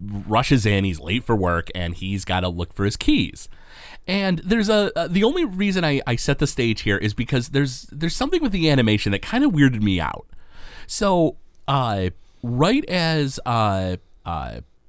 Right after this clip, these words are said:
Bart, you know, tell is, or w-, w-, as Bart is, like, looking at Homer as he's searching for his keys, his eyes slowly slide down. And it just, there's something really off about it because nothing else in the animation moves.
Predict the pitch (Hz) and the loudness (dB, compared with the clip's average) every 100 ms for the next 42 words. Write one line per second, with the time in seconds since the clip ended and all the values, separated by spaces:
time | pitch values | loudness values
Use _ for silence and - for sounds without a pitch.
0 | - - - 127 143 - - 113 110 101 | -20 -10 0 4 4 2 -6 0 2 2
1 | 104 - 113 110 104 104 120 113 113 117 | 0 0 0 2 -2 2 2 4 2 2
2 | 107 110 95 117 123 131 117 107 101 117 | 0 -2 -2 -2 0 2 0 0 0 0
3 | 123 117 - 107 104 98 92 98 - 104 | 0 -4 -2 0 2 0 -2 -4 -2 -2
4 | 104 107 101 - - 95 82 - - - | -2 -2 -4 -4 -6 -4 -6 -10 -20 -20
5 | - - 156 147 - - 127 160 226 247 | -10 0 2 2 0 0 2 2 0 -2
6 | - - - 131 117 117 123 156 180 - | -4 -2 -2 -4 0 2 2 2 -2 -2
7 | - 113 104 107 101 87 101 90 80 - | -4 -2 0 0 0 -2 0 0 0 -6
8 | - - - - - - - - 156 185 | -16 -20 -20 -20 -20 -20 -20 -2 2 2
9 | 160 - 214 - 160 180 - 202 311 202 | 0 0 0 0 0 0 2 0 0 0
10 | 147 170 143 110 113 - 175 185 202 151 | 4 4 4 4 2 2 0 2 2 2
11 | 160 131 131 170 - 330 - 156 165 160 | 0 2 2 2 2 0 2 2 2 2
12 | 135 123 120 120 117 110 98 92 95 139 | 2 2 2 2 2 0 2 2 2 2
13 | - | -2